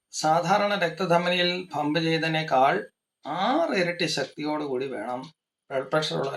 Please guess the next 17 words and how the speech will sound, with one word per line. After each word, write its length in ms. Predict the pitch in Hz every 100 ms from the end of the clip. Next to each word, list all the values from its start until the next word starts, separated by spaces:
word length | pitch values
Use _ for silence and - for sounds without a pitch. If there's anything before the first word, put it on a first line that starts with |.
| 127
രോഗിക്ക്, 420 | 123 127 127 127 131 - _ -
രോഗിയുടെ 400 | 131 131 139 135 127
ശരീരത്തിലേക്ക് 680 | 131 131 131 131 131 131 135 131 - _ _ _ _ _ _ _ _ -
അതിൻ്റെ 240 | 143 156 156 143
എല്ലാ 160 | 156 175 165
കോശങ്ങളിലും 500 | 143 156 143 143 131
ചെല്ലുവാൻ 320 | 131 135 135 127
തക്കവണ്ണം 400 | 127 127 127 127 - 120 165
ആറ് 200 | 208 196
ഇരട്ടി 240 | 175 - 156 -
ശക്തിയോടുകൂടി 720 | 127 151 151 147 123 117 120 - - 135
അത് 120 | 135 127
കൺട്രാക്ട് 460 | 123 143 165 165 147
ചെയ്താൽ 300 | 135 135 131 117
മാത്രമേ 400 | 113 120 135 135 - _ _ _ _ _ _ _ _ -
ഒരു 180 | 123 127 131 127 _ -
പ്രഷർ 320 | - - 151